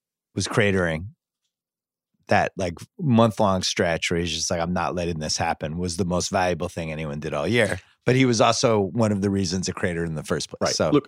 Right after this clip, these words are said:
Speaker 1: that
Speaker 2: I,
Speaker 1: matters.
Speaker 2: from a, from a bias fan, the things I root for, the things I root against that we all have, and I try to keep 'em in check, I'd rather vote for Giannis.
Speaker 1: Yeah. I was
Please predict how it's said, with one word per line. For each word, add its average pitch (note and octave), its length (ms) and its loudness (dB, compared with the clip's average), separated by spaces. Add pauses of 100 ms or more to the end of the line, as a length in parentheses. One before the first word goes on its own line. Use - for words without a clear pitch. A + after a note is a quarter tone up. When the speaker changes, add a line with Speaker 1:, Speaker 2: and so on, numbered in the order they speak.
Speaker 1:
that C#3 200 8
Speaker 2:
I, E3+ 40 8
Speaker 1:
matters. E2+ 480 2
Speaker 2:
from B2+ 260 4
a, F#2+ 160 4 (140)
from A2 180 6
a F#2+ 80 8 (220)
bias B2+ 640 6
fan, A2+ 540 2
the G#2+ 80 0
things G2+ 260 0
I F#2 100 6
root F#2+ 340 2
for, G#2 440 6
the A2 80 0
things F#2 260 -2
I F2+ 60 4
root F2+ 300 0
against E2+ 720 -2 (260)
that G2 100 4
we F2 160 4
all F#2 220 8
have, F2+ 540 2 (280)
and G2 80 0
I E2 60 2
try G2 200 2
to F2 60 2
keep G2+ 240 -4
'em F2+ 100 0
in E2 80 -2
check, F#2+ 420 0 (600)
I'd G#2 180 4
rather F2+ 340 4
vote D2 220 0
for C#2+ 140 -8
Giannis. B1 540 -8 (580)
Speaker 1:
Yeah. D3+ 260 4 (920)
I G3+ 160 6
was C#4 320 4